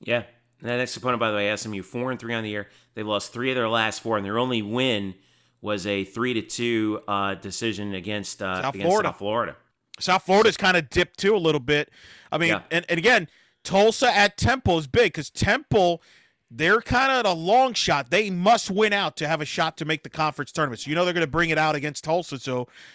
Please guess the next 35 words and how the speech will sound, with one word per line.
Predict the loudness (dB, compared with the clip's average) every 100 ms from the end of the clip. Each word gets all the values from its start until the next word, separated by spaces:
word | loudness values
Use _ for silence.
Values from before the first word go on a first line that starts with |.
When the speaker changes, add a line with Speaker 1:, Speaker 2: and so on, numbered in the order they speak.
| _
Speaker 2:
you | -4 0
know, | 0 0
I | -2
think | 0 -4 0
there | -2
could | 0 0
be | 0
an | 0
upset | 0 0 -2 0
there. | 0 0
And | -4
again, | -2 -2 -2 -8
Speaker 1:
Yeah. | -18 _ _ -18
Speaker 2:
Wouldn't | 0 2 2
it | 0
be | 0
something | 2 0 0 -4 -2
if | -6 -4
we're | -4
looking | -2 -2 -2
in | -6 -6
the |
standings | -4 -2 -2 -6 -4
by | -2
the | 0
end | -2
of | -2
the |
weekend | -2 -2 -2 -6
and | -4
U | -6
C | -2 -2
F's | 0 -2
on | -2
top? | -2 -2 -2